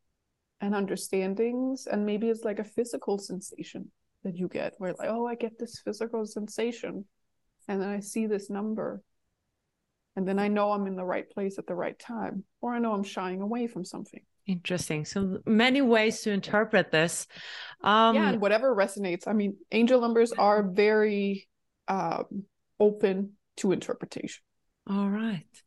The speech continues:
Speaker 2: So, uh, I have a feeling, or I think, <laughs> I mean, scientists would say everything is mathematics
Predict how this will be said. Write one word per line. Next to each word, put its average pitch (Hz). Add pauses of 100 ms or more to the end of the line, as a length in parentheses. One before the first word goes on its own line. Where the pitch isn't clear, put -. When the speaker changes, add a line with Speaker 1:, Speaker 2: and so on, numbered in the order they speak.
(500)
Speaker 2:
So, 294
uh, 269
I 247
have 247
a 202
feeling, 196
or 190
I 190
think, 190
<laughs> -
I 175
mean, 175 (280)
scientists 185
would 170
say 165
everything 160
is 151
mathematics 143